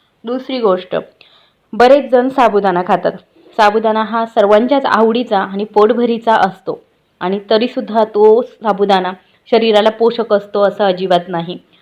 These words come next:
अ, खूप जास्त प्रमाणामध्ये साबुदाणा खाण्यात आला तर पोटाचे विकार होतात, म्हणजे पोटाला त्रास होतो, वेगवेगळ्या पदार्थ-, प-, प्रकारचे आजारसुद्धा होतात, ॲसिडिटी होते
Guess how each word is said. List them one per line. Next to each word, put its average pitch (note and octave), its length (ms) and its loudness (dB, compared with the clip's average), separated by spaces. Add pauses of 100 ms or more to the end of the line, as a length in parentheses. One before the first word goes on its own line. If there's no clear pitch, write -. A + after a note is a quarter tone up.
(160)
अ, F3+ 300 -4
खूप A#3 240 -6
जास्त G3+ 260 0
प्रमाणामध्ये G3+ 600 -2
साबुदाणा F#3+ 480 -2
खाण्यात F#3+ 320 -6
आला F#3+ 260 -2
तर F3+ 140 -8
पोटाचे F#3 460 -4
विकार F3+ 300 -4
होतात, F3+ 300 -6
म्हणजे - 380 -20
पोटाला F#3 440 -2
त्रास F#3+ 380 -2
होतो, F3 320 -10 (340)
वेगवेगळ्या G#3 440 2
पदार्थ-, G#3 420 0 (160)
प-, F#3+ 200 4
प्रकारचे G3+ 400 -2
आजारसुद्धा G3 640 0
होतात, F#3+ 380 -6 (180)
ॲसिडिटी A3 560 -2
होते A3 440 -4